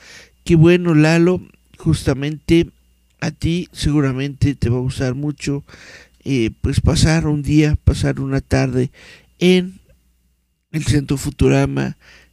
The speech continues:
en La Nostalgia del Juguete. Gerardo dice:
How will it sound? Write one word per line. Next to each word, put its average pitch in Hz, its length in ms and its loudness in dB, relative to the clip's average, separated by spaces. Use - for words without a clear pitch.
en 175 280 -2
La 160 100 -2
Nostalgia 139 720 -4
del 160 240 -4
Juguete. 160 720 -4
Gerardo 180 800 0
dice: 170 760 -2